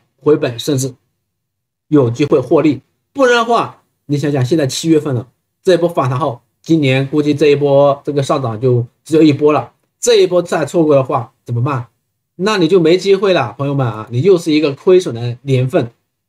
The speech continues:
在操作上面，大家是需要注意的。相比起来，现在的这个大金融化、银行、证券、保险，我更看好证券板块的轮动啊，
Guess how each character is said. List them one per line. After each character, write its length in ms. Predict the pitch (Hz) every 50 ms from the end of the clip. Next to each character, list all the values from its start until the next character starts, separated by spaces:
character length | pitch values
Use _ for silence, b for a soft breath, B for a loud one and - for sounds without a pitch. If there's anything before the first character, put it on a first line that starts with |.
| _ _ _
在 300 | - 165 151 143 135 127
操 140 | - 180 185
作 80 | 185
上 120 | 170 175 156
面， 140 | 139 123 123
大 100 | 135 131
家 140 | 135 127
是 160 | 127 - 127 120
需 160 | - - 143
要 80 | 131
注 160 | 131 131 147 139
意 40 |
的。 140 | 127 117 - - _ _ _ _ _ _ _
相 360 | - - 262 269 277 285 254
比 140 | - 202 202
起 160 | - - 147
来， 200 | 131 123 131 135
现 260 | 135 - 254 247 226
在 80 | 190 196
的 160 | 175 156 190
这 140 | - 180 170
个 100 | 156 151
大 260 | 156 - 220 175 151
金 160 | - 185 180
融 120 | 175 170 165
化、 200 | 175 165 143 131
银 240 | 135 143 165 196
行、 200 | 190 165 160 175
证 200 | 170 - 202 185
券、 160 | 170 190 175 165
保 200 | - 143 165 175
险， 200 | 165 135 110 - _ _ _ _
我 200 | 139 131 127 127
更 220 | - 226 208 190
看 180 | - - 220 185
好 140 | 143 113
证 300 | 113 120 - 233 208 175
券 260 | 170 - 220 190 170 165
板 400 | - 175 139 117 104 101 107 113 -
块 160 | 170 160 139
的 120 | 127 117 113
轮 300 | 113 113 107 98 113 127
动 200 | 208 196 143 117
啊， 200 | - 113 110 -